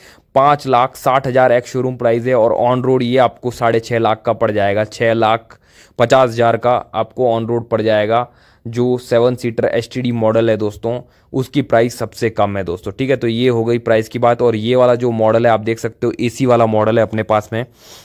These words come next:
तो मैं, अगर मेरी राय अगर आप पूछो तो दोस्तों आपको फाइव सीटर प्लस एसी लेना चाहिए,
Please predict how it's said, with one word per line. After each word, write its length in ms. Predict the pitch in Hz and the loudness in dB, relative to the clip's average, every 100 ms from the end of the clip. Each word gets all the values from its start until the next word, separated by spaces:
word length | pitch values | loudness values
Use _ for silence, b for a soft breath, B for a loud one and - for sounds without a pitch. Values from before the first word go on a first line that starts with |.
| B | B
तो 100 | - | 0
मैं, 280 | 123 131 139 | 2 2 2
अगर 260 | 131 123 131 | 0 0 0
मेरी 280 | 127 127 135 | 2 0 2
राय 220 | 127 127 | 2 2
अगर 160 | 120 | 2
आप 180 | 120 117 - | 2 0 -4
पूछो 240 | 113 123 | -8 -4
तो 100 | 123 | -4
दोस्तों 440 | 113 113 - 123 | -4 -6 -6 -2
आपको 300 | 110 110 - | -2 -2 -4
फाइव 260 | 117 113 120 | -2 2 0
सीटर 320 | 120 120 120 | 0 -4 -4
प्लस 320 | 120 117 113 - | -4 -2 -2 -2
एसी 280 | 123 113 120 | -4 -4 -2
लेना 260 | 110 107 | -2 -2
चाहिए, 400 | 107 107 107 113 | -2 -2 -2 -2